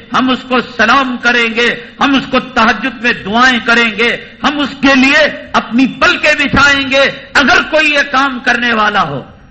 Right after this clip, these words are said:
اس کام کو چھوڑ کر دیوبندی میں جنتی، بریلوی میں جنتی،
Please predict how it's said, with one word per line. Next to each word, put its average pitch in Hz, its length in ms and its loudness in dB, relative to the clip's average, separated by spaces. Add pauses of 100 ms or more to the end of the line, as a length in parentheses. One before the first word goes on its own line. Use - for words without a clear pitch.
(160)
اس 147 160 -12
کام 196 340 -2
کو 202 120 -4
چھوڑ 226 340 0
کر 220 200 0 (520)
دیوبندی 214 500 -4
میں 190 160 -4
جنتی، 226 580 -4
بریلوی 208 580 2
میں 185 180 0
جنتی، 240 560 -2